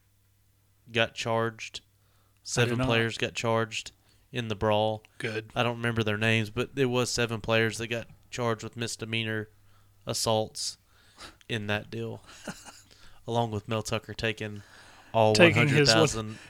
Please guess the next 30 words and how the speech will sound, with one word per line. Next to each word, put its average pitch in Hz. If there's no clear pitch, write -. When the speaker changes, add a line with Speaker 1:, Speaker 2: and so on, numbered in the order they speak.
Speaker 2:
taking 180
his 156
one 139
hundred 139
thousand 127
dollar 120
bonus 120
and 120
keeping 117
it 104
all 107
for 139
himself. -
Speaker 1:
Yeah, -
the 131
kid 139
that 131
was 123
supposed -
to 117
be 117
shared 110
with -
him 110
and 104
his 104
coaching 110
Speaker 2:
Well, 98
Speaker 1:
staff. 107
And 104